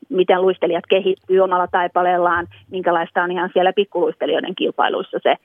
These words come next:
se meininki, että haluan nähdä sen kokonaiskaaren siinä, mutta tota, kyllä päiv-, päiviä tulee, matkustuspäiviä tulee todella paljon, että lentokentät on kyllä,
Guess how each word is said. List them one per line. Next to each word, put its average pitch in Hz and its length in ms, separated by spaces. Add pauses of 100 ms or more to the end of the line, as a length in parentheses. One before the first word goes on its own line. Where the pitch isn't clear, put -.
(260)
se 180 120
meininki, 175 460
että 165 180
haluan 226 220
nähdä 202 320
sen 220 140
kokonaiskaaren 180 1300
siinä, 170 280
mutta 185 320
tota, 185 360 (280)
kyllä 247 220
päiv-, 240 380
päiviä 254 380
tulee, 220 280
matkustuspäiviä 208 800
tulee 185 280
todella 160 300
paljon, 165 240
että 208 160
lentokentät 185 520
on 175 120
kyllä, 175 240